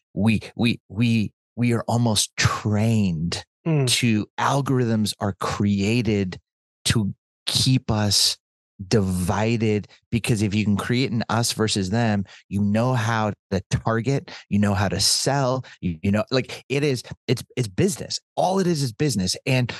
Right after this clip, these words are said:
Speaker 1: the problem is, is many of us have just gotten so swept up into it, is now we're like, "Oh, all those people, all those them, eh, you know, they, they, them, though." But it, and, and all of a sudden you realize, like,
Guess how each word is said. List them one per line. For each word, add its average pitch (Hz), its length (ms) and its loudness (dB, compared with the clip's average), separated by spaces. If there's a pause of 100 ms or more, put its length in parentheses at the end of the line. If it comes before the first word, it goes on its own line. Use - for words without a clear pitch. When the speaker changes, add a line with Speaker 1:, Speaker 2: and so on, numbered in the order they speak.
(180)
Speaker 1:
the 120 100 2
problem 131 760 0
is, 98 400 0 (440)
is 113 220 0
many 117 340 2
of 127 80 2
us 110 180 0
have 95 100 -4
just 107 220 0
gotten 104 280 0
so 113 320 2
swept - 680 0 (160)
up 143 300 -2
into 92 320 2
it, 92 220 -2 (320)
is 117 200 0
now 123 580 0 (680)
we're 123 100 0
like, 98 200 -2 (100)
"Oh, 113 60 0
all 104 340 0
those 90 160 -2
people, - 400 -4 (480)
all 127 180 2
those 92 200 -2
them, 80 160 -4 (120)
eh, 101 220 2
you 127 200 0
know, 104 140 -2
they, 117 300 0
they, 113 260 0
them, 107 320 0
though." 107 240 0
But 92 240 0
it, 120 180 -2
and, 123 200 0 (340)
and 123 100 0
all 143 160 2
of 170 60 0
a 143 60 0
sudden 147 160 0
you 131 100 2
realize, 131 320 2
like, 104 140 -4